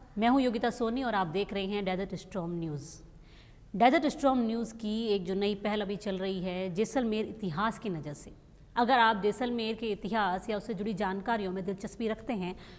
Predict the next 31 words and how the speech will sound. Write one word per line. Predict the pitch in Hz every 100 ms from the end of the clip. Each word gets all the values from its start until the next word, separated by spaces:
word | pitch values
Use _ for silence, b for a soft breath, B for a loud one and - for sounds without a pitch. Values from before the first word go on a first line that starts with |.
| B
तो | 247
आज | - 233 269 226
ही | 254
हमारे | 247 190 190
चैनल | 190 208 180
को | 214
सब्सक्राइब | 196 202 - 226 220 -
करें | 247 302 - B B B
और | -
अगर | - 285 285 - -
आपने | 214 233
हमारी | 220 208
पिछली | 208 240 269 262
कड़ियाँ | 220 208 185
नहीं | 175 220
देखी | 254 254 -
है | 262 269
तो | 262
आप | 240 214
डिस्क्रिप्शन | 220 - 320 330 285
बॉक्स | 196 196
में | 220
जाकर | 180 - 262 -
क्लिक | - 311 311
करके | 175 156
उन | 220 220
कड़ियों | 185 170
को | 175 285 - B B -
देख | 233 -
सकते | 151 - 170
हैं। | 160